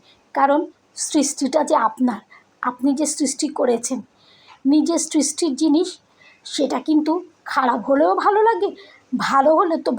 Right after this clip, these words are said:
ভালোর পরিমাণটা দ্বিগুণ থেকে চার গুণ হয়ে যায়। বেশি কথা বলে ফেললাম নাকি বিরক্ত করছি? যেটাই করি না কেন একটু কমেন্টে জানাবেন। যদি বিরক্ত হয়ে থাকেন সেটাও প্রকাশ করবেন, আর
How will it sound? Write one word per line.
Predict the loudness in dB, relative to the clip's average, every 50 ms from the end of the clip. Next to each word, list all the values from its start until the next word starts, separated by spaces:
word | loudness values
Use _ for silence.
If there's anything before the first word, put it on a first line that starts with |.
| -2 0
ভালোর | 0 2 2 2 0 0 -4 -10 _ _ -20 -20 -20 -20 -20 -20 _ _ 0
পরিমাণটা | 2 2 4 4 4 4 2 2 2 0 0 -2 -2 -6 -16 -20 _ _ -4 0
দ্বিগুণ | 2 2 2 2 2 0 0 0
থেকে | -2 -4 -4 -4 -2 0
চার | 2 2 2 2 0 0
গুণ | 0 -2 -2 -2
হয়ে | -2 -2 -2 -2 -2
যায়। | -4 -4 -4 -6 _ _ _ _ _ _ -20 -20 -20 -20 _ _ _ _ _ _ _ _ -10
বেশি | -8 -6 -6 -6 -4 -4 -2
কথা | -2 -2 0 0
বলে | 2 2 2 4
ফেললাম | 2 2 4 4 4 4 2 -2 -12 -16 -16 -20 _ _ _ _ _ -2
নাকি | -2 -2 0 0 0 2
বিরক্ত | 2 4 2 2 0 0 -4 -4 -2 -2
করছি? | -4 -4 -4 -6 -10 -10 -10 -14 _ _ _ _ _ _ _ _ _ _ _ -8
যেটাই | -2 0 2 4 4 4 2 2 0 0
করি | 0 2 2 2
না | 2 2 2 2
কেন | 2 4 4 2 2 0
একটু | -4 -4 -4 -6 -6 -4 -2 0
কমেন্টে | 2 2 2 2 0 0 -2 -2 -2 0
জানাবেন। | 0 -2 0 -2 -4 -6 -8 -10 -12 _ -20 _ _ _ _ _ -4
যদি | -2 0 2 2 2 2 4
বিরক্ত | 4 4 4 2 2 0 0 2
হয়ে | 4 2 2 0
থাকেন | -2 -6 -4 -6 -10 -10 -14 -20 -20 -20 -18 -14 -8
সেটাও | -4 -4 -4 -2 0 2 2 2 2 2
প্রকাশ | 0 0 2 0 0 -2 -4 -10
করবেন, | -6 -4 -2 -2 -4 -4 -12 -20 -20 _ _ -2 0
আর | 0